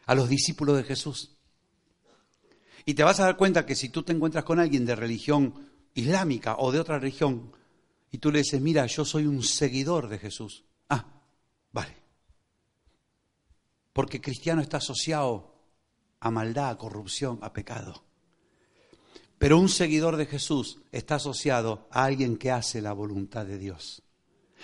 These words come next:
Y ser cristiano significa una persona que hace la voluntad de Dios, no una persona que va al culto.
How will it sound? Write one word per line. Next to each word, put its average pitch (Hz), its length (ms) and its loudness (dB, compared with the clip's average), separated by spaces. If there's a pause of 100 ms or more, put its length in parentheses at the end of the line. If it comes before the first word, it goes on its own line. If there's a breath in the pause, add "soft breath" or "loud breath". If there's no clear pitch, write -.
(160 loud breath)
Y 143 80 2
ser 214 240 4
cristiano 185 500 2
significa 143 680 0
una 185 380 2
persona 160 600 0
que 139 200 0
hace 143 360 0
la 117 120 -4
voluntad 117 420 -6
de 117 60 -2
Dios, 117 140 -6 (160 loud breath)
no 208 100 8
una 240 180 8
persona 208 380 4
que 185 100 2
va 170 80 4
al 170 140 2
culto. 180 600 -4